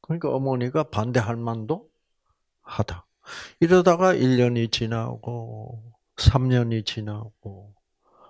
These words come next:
오 년 둘 다 노처녀,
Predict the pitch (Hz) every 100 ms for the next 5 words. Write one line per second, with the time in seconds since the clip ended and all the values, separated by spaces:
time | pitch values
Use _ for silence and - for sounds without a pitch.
0 | _ _ _ - 120 127 123 117 - 107
1 | 92 - - - _ _ _ _ _ _
2 | _ _ - - - - 156 131 117 -
3 | _ _ - - - _ _ _ _ -
4 | 135 127 131 123 120 117 117 120 - 113
5 | 110 104 98